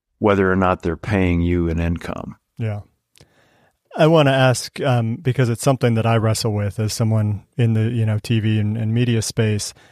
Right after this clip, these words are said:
Speaker 2: like Wendell Berry, obviously, we've, we've talked about off this podcast, but, um, you've been a fan of his for a long time.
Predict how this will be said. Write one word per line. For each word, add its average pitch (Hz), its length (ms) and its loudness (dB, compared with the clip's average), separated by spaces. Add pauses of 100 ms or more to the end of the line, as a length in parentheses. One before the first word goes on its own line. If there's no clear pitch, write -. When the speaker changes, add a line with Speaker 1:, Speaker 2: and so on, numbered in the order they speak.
(240)
Speaker 2:
like 120 260 2 (640)
Wendell 135 320 2
Berry, 110 600 0
obviously, 113 600 -2
we've, 113 460 -4
we've 123 260 -4
talked 117 400 -2 (120)
about 117 360 0 (560)
off 139 220 4
this 120 160 -2
podcast, 110 640 -2
but, 113 220 0 (100)
um, 110 420 -4 (220)
you've 131 320 0
been 113 160 0
a 110 60 -2
fan 113 200 -2
of 107 80 -4
his 113 160 -4
for 104 380 -6 (240)
a 135 100 -4
long 117 260 0
time. 107 440 -4